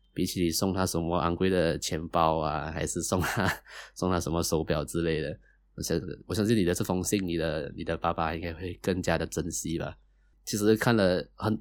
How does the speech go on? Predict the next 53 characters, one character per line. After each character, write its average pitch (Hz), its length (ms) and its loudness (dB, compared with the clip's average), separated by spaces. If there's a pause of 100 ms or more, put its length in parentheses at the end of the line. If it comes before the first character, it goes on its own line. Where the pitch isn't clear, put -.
我 104 60 -2
相 123 140 2
信 151 120 6
大 143 120 8
部 143 60 6
分 135 160 8
的 120 80 10
人 107 140 6
看 120 180 4
完 98 200 6 (240)
《紫 - 120 0
罗 92 220 4
兰 92 120 4
的 92 80 2
永 90 180 0
恒 92 160 0
花 90 160 4
园》 90 180 2
过 90 160 0
后 95 180 2
的， 85 320 -2 (400)
应 117 120 0
该 113 120 6
都 113 120 6
会 127 100 8
有 107 80 8
一 98 100 4
个 110 80 2
同 101 180 0
样 98 100 2
的 92 40 2
感 82 220 0
受， 101 120 0
就 92 120 0
是 87 320 -2 (460)
我 101 120 0
好 90 160 2
像 107 160 4
应 95 160 2
该 92 320 2 (260)
写 - 200 0
一 95 40 6
封 92 200 0
信 95 240 2
给 85 160 0
我 82 140 0
身 90 200 -2
边 85 280 0
最 98 140 2
亲 87 200 -2
爱 87 100 0
的 82 100 2
人。 - 240 -2